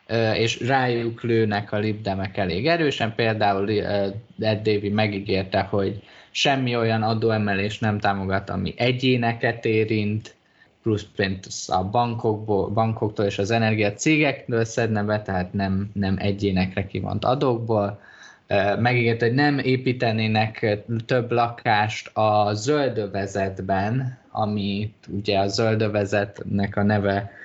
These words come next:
kritikus részén elég csalóka, mert adott esetben barna mezős területeket is, ö, magában foglalhat. Ö, ugye az Egyesült Királyságban egy nagy vita jelenleg, hogy több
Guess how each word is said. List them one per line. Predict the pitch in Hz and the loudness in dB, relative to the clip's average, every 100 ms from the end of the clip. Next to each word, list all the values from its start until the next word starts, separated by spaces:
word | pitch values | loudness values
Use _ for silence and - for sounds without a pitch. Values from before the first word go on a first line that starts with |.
| - - _ | -18 -20 _
kritikus | - 117 110 - 92 | -4 -2 0 -2 0
részén | 101 95 104 | 0 0 0
elég | 104 104 98 | 2 0 0
csalóka, | 165 160 151 151 127 | 2 2 2 0 -2
mert | 107 95 95 104 | -2 0 -2 -2
adott | 101 101 98 104 | -2 -2 -2 -2
esetben | - 101 95 98 95 95 | 0 -2 -2 0 0 0
barna | 117 104 107 | 0 0 0
mezős | 101 104 101 104 | 0 0 0 0
területeket | 110 98 98 95 101 98 95 98 92 | 0 0 0 -2 -2 -4 -2 -4 -2
is, | 95 92 - - | -4 -4 -8 -2
ö, | 101 95 92 92 92 95 95 - _ _ _ _ _ _ _ | 0 0 0 2 2 2 -2 -14 _ _ _ _ _ _ _
magában | 113 113 117 110 107 101 101 | -2 2 2 2 0 2 0
foglalhat. | 107 117 107 104 101 107 147 175 180 - - _ _ _ _ | 0 -2 2 4 4 4 2 2 -2 -18 -20 _ _ _ _
Ö, | 110 104 98 | -2 0 0
ugye | 98 101 | 0 0
az | 104 | 2
Egyesült | 104 98 107 107 | 2 2 0 0
Királyságban | 113 104 - 101 101 98 98 98 - - - | 0 0 0 0 0 0 -2 -6 -12 -16 -12
egy | 80 92 92 | -4 -2 0
nagy | 104 101 98 104 | 0 2 0 0
vita | 104 101 92 | -2 0 0
jelenleg, | 92 87 92 101 | 2 2 0 0
hogy | - 104 104 - | 0 0 0 -4
több | 120 104 110 | -2 -2 -2